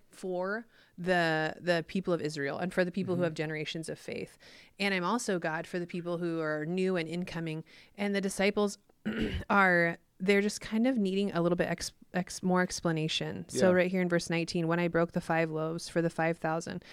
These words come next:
Speaker 1: how many basketfuls?" Like we just said. And verse twenty, "And when I broke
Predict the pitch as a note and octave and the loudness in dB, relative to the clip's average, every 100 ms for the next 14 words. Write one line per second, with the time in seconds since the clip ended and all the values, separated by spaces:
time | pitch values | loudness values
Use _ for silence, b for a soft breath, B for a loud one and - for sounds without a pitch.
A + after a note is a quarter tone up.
0 | B - F#3 G3+ A3+ G#3 E3+ E3+ - - | B 2 6 8 6 6 4 2 -2 -8
1 | D3+ - - F3+ F3+ E3 D#3+ - F2 - | -8 -6 -4 0 2 0 -2 -4 -8 -8
2 | B B B B - F#3+ F3+ F3+ G3 F3 | B B B B 0 2 2 2 2 2
3 | E3 F#3 F3+ E3+ E3 F3 - | 2 4 4 4 2 0 -2